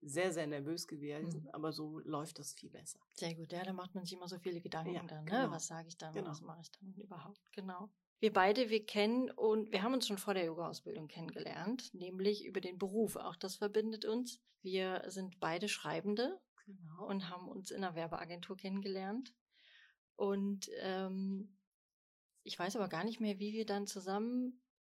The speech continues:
Speaker 2: in die Ausbildung gekommen sind. Kannst du dich noch erinnern?
Speaker 1: Ja, das war ganz, äh, ganz lustig, fand ich. Wir haben, äh, nachdem wir beide nicht mehr in der Werbeagentur waren,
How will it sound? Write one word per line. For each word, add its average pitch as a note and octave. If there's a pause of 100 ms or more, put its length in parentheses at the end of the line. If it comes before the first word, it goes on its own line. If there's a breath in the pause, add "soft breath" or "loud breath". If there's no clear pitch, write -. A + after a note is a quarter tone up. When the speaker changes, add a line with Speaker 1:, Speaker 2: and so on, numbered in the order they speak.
(260)
Speaker 2:
in A3+
die A#3
Ausbildung A3
gekommen F3
sind. E3+
Kannst F#3+
du A3+
dich A3+
noch A3
erinnern? B3 (140)
Speaker 1:
Ja, F3
das F3
war E3+
ganz, E3
äh, E3
ganz D#3
lustig, G3+
fand -
ich. - (460 soft breath)
Wir F3
haben, F#3
äh, D#3+
nachdem E3
wir E3
beide E3
nicht E3+
mehr A3
in A3+
der G#3+
Werbeagentur G#3+
waren, A3+